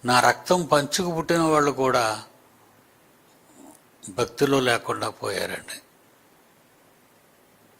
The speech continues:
వాళ్ళు పట్టించుకోనండి. వాళ్ళు రావడానికి ఇష్టపడనండి, ఇంటికి రావడానికి ఇష్టపడను.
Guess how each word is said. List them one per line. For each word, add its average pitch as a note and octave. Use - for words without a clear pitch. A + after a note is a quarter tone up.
వాళ్ళు G#2+
పట్టించుకోనండి. -
వాళ్ళు B2+
రావడానికి C3+
ఇష్టపడనండి, C3
ఇంటికి A#2
రావడానికి C3+
ఇష్టపడను. -